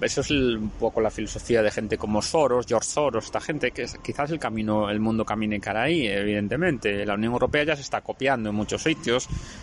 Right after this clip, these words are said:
Han inventado el Mercosur en América del Sur, en Asia hay también una cierta, en los países asiáticos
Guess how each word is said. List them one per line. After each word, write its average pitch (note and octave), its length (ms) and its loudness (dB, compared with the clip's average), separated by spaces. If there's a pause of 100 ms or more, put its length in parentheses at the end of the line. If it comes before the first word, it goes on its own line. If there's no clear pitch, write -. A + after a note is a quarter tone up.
Han G#2+ 120 -2
inventado G#2 500 2
el G#2 100 0
Mercosur A2 720 2
en G#2+ 260 0
América G#2 380 0
del G#2 100 0
Sur, D3 500 6
en G#2+ 200 2
Asia A#2+ 320 -2
hay G#2+ 60 0
también G#2+ 360 0
una G#2+ 200 2
cierta, G#2+ 480 0 (720)
en G#2 340 -6
los G#2 160 0
países A2 260 0
asiáticos A2 600 0